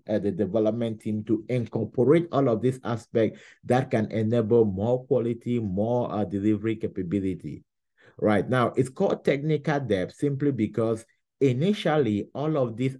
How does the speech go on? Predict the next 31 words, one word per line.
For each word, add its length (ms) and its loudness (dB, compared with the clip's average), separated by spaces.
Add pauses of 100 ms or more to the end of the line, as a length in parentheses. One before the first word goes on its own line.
ideas 680 2
or 220 2
items 640 -4
or 180 0
components 520 -2
were 120 2
supposed 380 -6
to 80 -4
be 100 0
built 360 2
in, 260 -6 (420)
but 280 0
because 380 2
of 140 2
one 240 2
reason 360 -2
or 180 2
the 180 -2
other, 460 -4
they 240 6
were 240 4
not 240 -2
built 240 -2
in. 240 -6 (300)
So 260 4
that 200 2
is 140 -2
technical 540 -2
debt. 240 -6 (360)
Now, 480 2
if 440 4